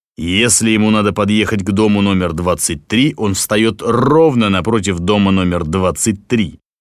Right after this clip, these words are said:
и ему глубоко безразлично, что он перегородит движение на всей улице. Остальные водители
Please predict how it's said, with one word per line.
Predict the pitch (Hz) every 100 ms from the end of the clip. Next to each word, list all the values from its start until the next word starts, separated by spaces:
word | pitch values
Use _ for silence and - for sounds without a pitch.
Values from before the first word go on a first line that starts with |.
| -
и | 92
ему | 95 107 123 123
глубоко | 110 127 170 156 147 - 101 87
безразлично, | 69 85 90 87 95 143 117 - 82 60 - -
что | - 107
он | 95
перегородит | 101 101 98 104 101 104
движение | 95 101 90 143 127 104
на | 104
всей | - - 143 160
улице. | 107 87 62 - - - - _ _ _ _ -
Остальные | - - 101 110 120 113
водители | 110 113 123 95 76